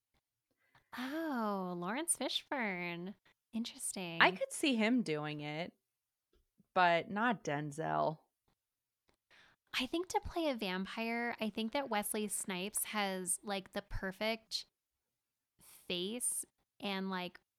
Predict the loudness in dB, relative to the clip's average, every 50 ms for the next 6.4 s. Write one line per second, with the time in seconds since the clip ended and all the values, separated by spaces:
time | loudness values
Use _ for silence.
0 | _ _ -6 -4 -4 -4 -6 -6 -6 -6 -6 -4 -4 -4 -4 -4 -6 -6 -6 -6
1 | -6 -6 -6 -8 -6 -6 -4 -4 -2 -2 -2 -2 -2 -4 -6 -6 -4 -2 0 0
2 | 0 4 4 6 6 6 6 4 4 2 0 -2 -4 -6 -10 -12 -20 -20 _ _
3 | -6 -6 -6 -8 -16 _ -4 -2 -2 -2 -2 -2 -4 -4 -4 -2 -2 -4 -4 -6
4 | -8 -8 -8 -6 -4 -6 -4 -4 -4 -4 -4 -4 -6 -8 -12 -2 4 6 6 6
5 | 6 4 4 2 2 2 0 0 -2 -4 -4 -4 -6 -8 0 2 4 4 6 4
6 | 2 0 -2 -2 0 0 0 0